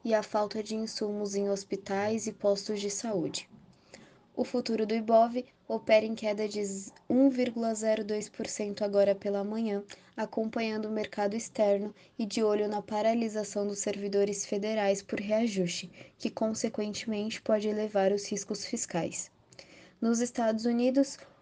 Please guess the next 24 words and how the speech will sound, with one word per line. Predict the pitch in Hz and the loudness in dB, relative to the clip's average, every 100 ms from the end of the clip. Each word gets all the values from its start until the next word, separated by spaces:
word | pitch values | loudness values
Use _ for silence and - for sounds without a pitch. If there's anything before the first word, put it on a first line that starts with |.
| - | -6
o | 226 | -6
pré-mercado | - 214 214 220 - 208 202 | 4 6 6 0 -2 0 0
de | 202 | -2
Nova | 208 202 202 202 | -2 -2 4 6
York | 202 214 - 247 | 6 4 0 -6
exibe | - 220 202 202 214 | -2 -2 -2 -6 -8
forte | - - 214 220 - | -6 0 0 0 -2
aversão | 233 214 208 - 208 208 | -4 -4 -6 -4 -4 -2
a | |
risco | 208 196 208 - - | -6 -6 -6 -6 -6
na | 220 208 | -4 -2
volta | 202 196 202 | 2 2 0
do | 202 | -6
feriado, | - 208 202 160 160 - - - - - | -4 -2 0 -2 -4 -10 -20 -20 -20 -8
com | - 233 | 0 0
o | |
aumento | 220 226 220 226 233 247 | 2 0 0 -2 0 0
dos | 226 220 220 208 - | 0 -2 -2 -4 -4
rendimentos | 208 202 208 208 214 - - | -4 -2 -2 -2 -4 -6 -10
dos | 214 202 | -8 -8
títulos | - 202 214 202 | -6 -6 -4 -4
do | 196 | -4
Tesouro | 196 208 196 196 196 | -2 0 2 4 4
americano, | 196 202 220 - 233 247 | 4 0 0 0 0 0